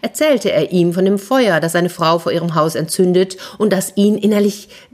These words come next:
gewärmt hatte. „Was?“, rief der Gutsherr, „ich hab doch gesagt, kein Feuer. Du hast gegen die Regeln verstoßen, deinen Hof kannst du vergessen.“ Diese Worte brachen dem Gärtner das Herz.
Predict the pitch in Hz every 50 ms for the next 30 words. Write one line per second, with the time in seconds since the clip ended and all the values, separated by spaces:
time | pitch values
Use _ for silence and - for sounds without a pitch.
0 | _ _ - 220 202 240 269 294 302 285 - 160 143 - - 143 - _ _ _
1 | _ _ _ _ _ _ - 170 214 240 269 294 - - - - _ _ _ _
2 | _ _ _ _ 139 139 - - 143 156 185 185 - - 196 165 165 190 185 -
3 | 180 - - 196 170 190 190 190 - - - _ - 240 240 254 240 208 - -
4 | - 143 151 160 135 123 - - _ _ _ _ _ - - - - - - 180
5 | 196 190 190 - 208 214 208 214 214 214 208 220 214 196 190 175 170 180 170 -
6 | - 190 190 185 175 180 170 160 165 - _ - 147 156 165 160 160 214 240 190
7 | 143 - - - _ _ _ - - 131 131 - - 131 - 135 131 - - -
8 | - - 131 131 - _ _ _ _ _ _ _ _ _ _ _ _ _ _ _
9 | _ _ - 160 147 147 156 139 143 143 143 143 - 151 143 139 135 143 151 156
10 | 156 165 156 156 147 151 135 - - 143 131 131 - 131 131 123 117 - - -
11 | 131 117 - - - - - - - -